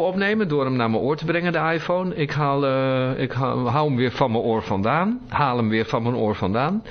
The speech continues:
Dan hoor ik dus helemaal niks, dan is de voice-over weg, is alles weg. Dan moet ik even twee keer tikken met twee vingers om, eh, mijn muziek te starten. Die start dan ook en onmiddellijk is mijn voice-over weer terug.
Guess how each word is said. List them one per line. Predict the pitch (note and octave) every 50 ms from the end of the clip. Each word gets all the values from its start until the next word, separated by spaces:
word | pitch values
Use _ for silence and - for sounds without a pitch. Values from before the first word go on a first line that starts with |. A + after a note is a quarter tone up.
| - - - - - - - - - - - - -
Dan | - C#3
hoor | C3 D3+ F#3 G3+
ik | F#3 D3+
dus | - D#3 C#3
helemaal | D#3+ E3 D3 C#3+ C3 B2+
niks, | C#3 F3 G3+ - -
dan | - E3+
is | D3 C3
de | - D3
voice-over | - E3 D3+ D#3 D3 - C#3+ B2+ G#2+ A2+ G#2+
weg, | C#3 F3+ - -
is | D#3 - -
alles | - C#3+ C#3 C3 -
weg. | - F3 F#3+ -
Dan | - D#3 C#3+
moet | C#3 -
ik | D3 -
even | C3+ B2+ A#2 -
twee | - - G3+ G#3+ G#3+
keer | G#3 E3+
tikken | - F3 C#3+ - C3+
met | B2+ B2 B2
twee | - D3+ C3+ B2+ A2+
vingers | - C3+ A2+ A2 A2 - -
om, | - C3 A#2 A#2 A#2 A2+ A2
eh, | A2 A2
mijn | G#2 A2+ A#2 A2+ G#2+
muziek | G#2 G#2 - D#3 E3+ E3
te | -
starten. | - - - F3+ F3+ - A3 G3
Die | D3 A#2 A2
start | - - - D#3+ E3 -
dan | G3+ F3 D#3+
ook | F3 G3 G#3+ G#3+
en | - - D3+ D3 C#3+
onmiddellijk | C#3+ C#3 C#3+ E3+ F#3+ G3 F#3 - -
is | D3 -
mijn | D#3 C3+ C3+
voice-over | C3+ - - F3 E3+ D3+ - - C#3+ C#3+ C#3+ B2 C#3 B2
weer | A#2 A#2 A2+ G#2+
terug. | - - - - A#2+ B2 B2 C#3+ F3 - - C3 A#2 A2 -